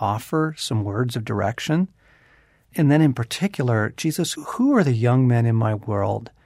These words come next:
that I can give a graduation gift or just an end of the year gift of Killing Lions to and maybe change their life forever?" So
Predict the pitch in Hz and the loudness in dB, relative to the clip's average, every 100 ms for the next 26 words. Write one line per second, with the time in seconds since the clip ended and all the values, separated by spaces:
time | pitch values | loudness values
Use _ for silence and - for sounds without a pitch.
0 | _ _ _ _ _ - 117 117 165 175 | _ _ _ _ _ -6 -2 2 0 0
1 | 139 120 117 127 123 117 113 110 110 113 | 0 0 0 2 2 2 -2 -4 -2 -2
2 | 117 113 113 - 117 113 107 110 - - | -2 -2 -4 -4 -4 0 2 0 -4 -20
3 | - _ _ - 127 117 120 131 107 131 | -20 _ _ -8 -4 -2 -2 0 2 4
4 | 117 107 104 190 147 113 101 113 - - | 2 0 2 2 2 -2 -6 -6 -8 -8
5 | 98 - - 135 123 117 110 123 135 110 | -8 -12 -6 0 2 2 4 4 4 2
6 | - - 107 104 104 - _ _ _ _ | -2 -8 -6 -6 -8 -12 _ _ _ _
7 | _ _ - 123 117 117 135 170 202 143 | _ _ -2 2 4 4 4 4 4 4
8 | 110 110 - - 120 110 107 101 - - | 0 -2 -6 -2 0 0 -2 -4 -10 -16
9 | _ _ _ _ _ _ _ _ - 120 | _ _ _ _ _ _ _ _ -10 -4
10 | 117 104 101 117 143 - - _ _ - | 0 0 2 2 0 -4 -18 _ _ -8
11 | - 117 175 147 - _ _ _ _ _ | -6 -2 -2 -2 -8 _ _ _ _ _
12 | _ _ - - - 117 107 110 | _ _ -10 -4 0 2 2 -2